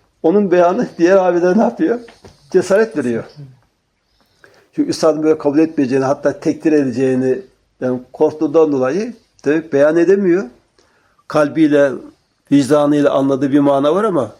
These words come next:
ortaya koyamıyor. Ama Feyzi abinin demek mektubundan bundan bahsetmiş olması ona ne yapmış? Cesaret vermiş. Bir, ama diğer taraftan da ne yapıyor? Ee,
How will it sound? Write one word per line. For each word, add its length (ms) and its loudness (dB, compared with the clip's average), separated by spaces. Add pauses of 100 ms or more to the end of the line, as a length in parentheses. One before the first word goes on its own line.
(140)
ortaya 320 0
koyamıyor. 480 -2 (640)
Ama 180 2
Feyzi 400 -2
abinin 340 0
demek 260 -4
mektubundan 640 -2
bundan 360 0
bahsetmiş 520 -4
olması 500 -2 (480)
ona 220 2
ne 60 0
yapmış? 520 -4
Cesaret 500 0
vermiş. 500 -8 (1500)
Bir, 140 -8 (200)
ama 240 2
diğer 260 2
taraftan 440 0
da 260 -2 (380)
ne 80 0
yapıyor? 460 0 (500)
Ee, 460 -2